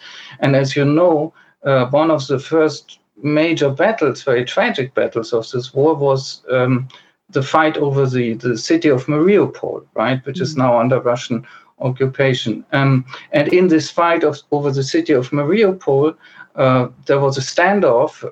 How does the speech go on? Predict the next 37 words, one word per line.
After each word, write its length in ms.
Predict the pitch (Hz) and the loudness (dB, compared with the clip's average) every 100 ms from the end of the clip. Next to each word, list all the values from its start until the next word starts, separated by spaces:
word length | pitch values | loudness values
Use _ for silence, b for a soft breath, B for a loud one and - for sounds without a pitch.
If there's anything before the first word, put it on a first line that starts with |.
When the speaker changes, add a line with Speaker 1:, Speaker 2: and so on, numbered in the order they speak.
| 131 | -4
Speaker 1:
Um, 400 | 123 123 123 127 | -2 -2 -4 -2
this 220 | 139 - | -4 0
was 340 | 135 131 - | 0 0 -6
the 320 | - 131 190 190 | -4 0 2 2
center 480 | - 160 151 139 | 0 0 0 2
of 340 | 117 98 - 135 | 0 2 -2 0
Azov 480 | 131 131 117 139 - | -2 2 0 0 -4
as 140 | 127 123 | -6 -2
a 60 | |
movement 540 | 135 143 156 156 147 127 | 0 0 0 0 0 2
and 200 | 143 143 | 2 2
as 180 | 135 | 0
a 40 | 131 | 0
military 520 | 131 131 127 123 117 | 2 0 0 0 0
formation. 640 | 113 120 113 127 143 120 123 B B B B 135 | 0 -2 0 -2 -2 -4 -6 B B B B 0
They 180 | 143 147 | 2 4
retreated, 580 | 139 135 190 196 165 | 2 0 0 2 2
as 220 | 147 135 - | 0 -2 0
you 80 | |
know, 360 | 139 135 143 135 | 2 4 2 2
into 420 | 127 139 131 139 | 2 -2 -2 -4
the 140 | 131 131 | 0 0
appropriate 600 | 131 160 156 135 131 131 | 2 0 0 -2 -2 0
name, 260 | 135 127 - - 123 | 0 0 -2 -2 -2
appropriately 540 | - 165 160 143 131 | 2 0 2 0 2
named 300 | 127 131 127 | 2 2 2
Azov 360 | 135 135 143 160 | 0 2 2 0
S-, 340 | - - - _ | -2 -12 -14 _
Steelworks, 960 | - - 190 202 127 107 156 - - - | -16 -2 2 2 2 2 0 -4 -12 -2
right? 280 | 113 131 - | 0 0 0
Not 160 | 131 139 | 0 4
after 340 | 131 131 127 | 2 2 -2
them. 220 | 101 104 127 | -2 -2 -2
That 140 | 123 | -4
was 300 | 127 123 - - | -4 -6 -10 -12
a 80 | |
coincidence. 640 | 120 127 151 - - 117 - | -6 -2 -2 -4 -4 -4 -4